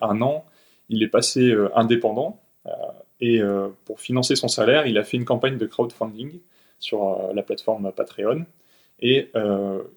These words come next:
il a levé, donc là je crois qu'il en est à un peu plus de neuf mille dollars, neuf mille deux cents dollars par mois,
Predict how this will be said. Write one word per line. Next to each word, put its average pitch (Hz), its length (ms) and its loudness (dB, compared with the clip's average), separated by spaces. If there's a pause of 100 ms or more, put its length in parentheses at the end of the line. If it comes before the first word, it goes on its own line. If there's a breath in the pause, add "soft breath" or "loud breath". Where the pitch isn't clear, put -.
il 110 180 -2
a 107 60 2
levé, 107 420 -2
donc 123 220 -6
là 131 100 4
je 127 100 -6
crois 135 140 0
qu'il 107 180 -4
en 101 140 -4
est 120 120 -2
à 110 60 0
un - 60 -4
peu 110 100 -6
plus 123 180 -8
de 113 120 -2
neuf 113 240 -4
mille 120 140 -2
dollars, 107 500 0
neuf 113 220 -6
mille 123 140 -8
deux 117 100 0
cents 117 200 -4
dollars 110 320 -4
par 104 180 -2
mois, 110 260 -6